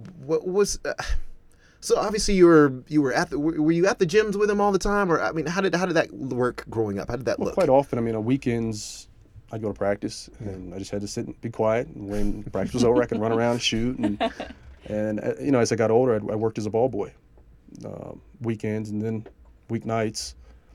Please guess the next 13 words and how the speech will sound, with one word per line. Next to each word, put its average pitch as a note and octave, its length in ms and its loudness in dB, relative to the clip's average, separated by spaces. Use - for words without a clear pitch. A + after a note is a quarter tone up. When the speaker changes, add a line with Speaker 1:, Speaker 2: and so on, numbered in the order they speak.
Speaker 2:
Uh, B2 60 -4
it - 20 0
was B2+ 100 -2
a A#2+ 40 -6
great C#3 140 6
experience. - 520 -2
You A#2 140 -8
know, G2+ 80 -6
and G2 200 -10
I G2+ 60 -10
think A2 280 -8
you, G#2+ 280 -2
uh, G2 280 -2